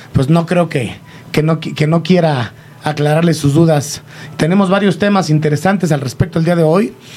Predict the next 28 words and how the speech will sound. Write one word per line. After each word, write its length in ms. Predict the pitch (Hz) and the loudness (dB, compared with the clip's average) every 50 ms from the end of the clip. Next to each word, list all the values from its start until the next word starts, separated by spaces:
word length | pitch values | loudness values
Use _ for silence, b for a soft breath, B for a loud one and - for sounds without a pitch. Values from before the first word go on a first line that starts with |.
| B B B B | B B B B
y 120 | 147 139 | 2 2
si 120 | 117 139 | 4 2
ahí, 220 | 143 139 151 170 147 | 2 2 2 2 2
si, 320 | - 185 170 147 127 117 | 2 4 4 4 4 2
si 180 | 110 - 131 131 | 2 2 0 0
se 120 | 110 147 | 0 0
van 140 | 143 151 165 | 0 0 0
des-, 200 | 160 156 - - | 0 -2 -4 -4
eh, 240 | - 135 135 131 120 | -2 0 0 0 0
saliendo 300 | - 156 151 165 160 156 | 0 0 0 2 2 2
algunas 260 | 151 160 170 160 151 | 4 4 4 4 4
dudas, 220 | 160 170 185 180 | 2 2 2 0
pues 120 | 147 - 131 | 0 -2 0
bueno, 280 | 135 156 156 147 127 - B B B B B B B B | 0 0 2 0 -2 -4 B B B B B B B B
lo 80 | 147 | 0
vamos 260 | 175 175 196 208 208 - | 2 2 2 2 2 0
a 40 | |
hacer. 340 | 147 151 185 202 214 190 165 - B B B B B B B - - - - - - - - - - 156 | 0 0 0 0 0 -2 -4 -8 B B B B B B B -20 -20 -20 -20 -20 -20 -20 -10 -4 -2 -2
Vamos 240 | 139 170 190 185 180 | 0 0 0 2 2
a 60 | 175 | 2
dar 120 | 170 185 185 | 2 4 4
inicio 300 | 185 190 185 180 170 165 | 4 2 4 2 0 0
con 120 | - 165 | 0 0
esta 120 | 175 151 190 | 0 0 0
entrevista. 420 | 170 143 147 160 185 175 - 175 | 0 2 2 2 2 2 0 0
Y 40 | 151 - | 0 0
Hulky, 220 | 226 214 - 247 | 0 0 0 0
pues, 180 | 208 220 190 | 2 0 0